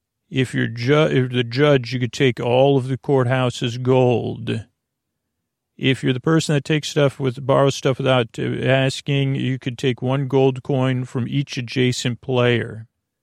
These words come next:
If you're the queen, you would receive two gold coins. If you're the king, you would receive three gold coins. Uh, if you're the W T I C H, uh,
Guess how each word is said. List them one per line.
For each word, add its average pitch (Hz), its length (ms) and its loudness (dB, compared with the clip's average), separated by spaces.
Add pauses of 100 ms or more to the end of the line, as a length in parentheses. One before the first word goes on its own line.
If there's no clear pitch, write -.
(920)
If 123 440 0
you're 127 180 2
the 120 160 0
queen, 156 680 0
you 135 200 -2
would 120 140 0
receive 156 640 -2
two 165 240 -2
gold 147 400 0
coins. 139 580 0
If 120 160 -4
you're 127 140 -2
the 117 100 -4
king, 151 460 0
you 131 140 0
would 117 120 -2
receive 120 380 -4
three 160 600 0
gold 120 480 0
coins. 117 800 -4
Uh, 117 180 0
if 120 140 -6
you're 131 100 -2
the 127 80 -6
W 139 400 0
T 135 320 0
I 127 140 4
C 127 320 -4
H, 131 460 0
uh, 113 540 0